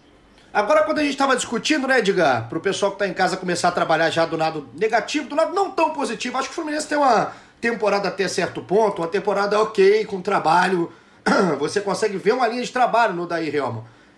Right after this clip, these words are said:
Então, é, a questão do desce é porque teve jogador que a gente também esperava mais, só que teve um desempenho ruim, teve tempo em campo.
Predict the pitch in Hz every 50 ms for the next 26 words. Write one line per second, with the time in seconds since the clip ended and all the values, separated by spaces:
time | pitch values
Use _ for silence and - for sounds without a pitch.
0 | - 196 220 208 - 277 285 294 277 - - 233 247 240 220 240 - - 240 -
1 | - 277 262 233 190 143 139 233 269 247 202 - - - - 139 139 139 - -
2 | 247 254 - 294 277 - 277 269 277 - - - - 285 311 320 311 262 285 277
3 | 240 202 185 233 240 - 233 233 226 - - 220 220 247 294 311 - - 214 196
4 | 202 - 156 147 147 180 220 233 202 - - - - - - - 254 254 254 -
5 | 285 311 285 311 269 202 185 220 220 - 220 220 220 208 170 185 220 285 294 277
6 | - 330 294 320 320 - - 262 294 302 294 - 196 180 160 - - 160 139 120
7 | 117 -